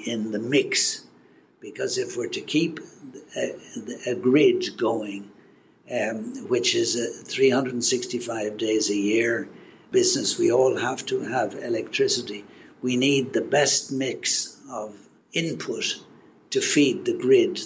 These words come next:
that we can possibly get, and every, uh, possible contributor needs to be touched on that, and there's, all the focus tends to be on gas and oil and so on,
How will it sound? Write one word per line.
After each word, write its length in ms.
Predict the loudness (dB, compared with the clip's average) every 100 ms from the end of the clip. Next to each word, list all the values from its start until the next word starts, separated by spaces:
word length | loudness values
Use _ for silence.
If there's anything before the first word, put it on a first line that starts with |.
| -8
that 180 | -8 -2
we 180 | -2 -2
can 560 | -4 -8 -10 -12 -16 -6
possibly 520 | -2 0 -2 -4 -8
get, 400 | -2 0 0 -4 -10 -20 -20 -14
and 240 | -12 -10 -2
every, 680 | 0 2 2 2 2 -2 -8 -14 -8
uh, 280 | -6 -6 -10 -6
possible 600 | 0 2 0 -4 -10 -12 -16 -20 _ _ _ _ -10
contributor 760 | -6 2 4 4 0 -4 -8 -14 -20 -16
needs 500 | -10 -6 -6 -4 -4
to 120 | -4 -4
be 260 | -4 -4
touched 500 | -2 -2 0 0 -2
on 180 | -4 -4
that, 300 | -4 -6 -10
and 280 | -8 -8 -8
there's, 220 | -10 -12 -16 -20 -2
all 240 | 4 4
the 60 | 4
focus 520 | 4 4 2 -2 -2
tends 380 | 0 -2 -2 -4
to 100 | -4
be 220 | -4 -4
on 220 | -4 -4
gas 420 | -2 0 0 -2 -2
and 180 | -8
oil 460 | -10 -4 -4 -4 -8
and 200 | -10 -6
so 200 | -4 -4
on, 260 | -4 -6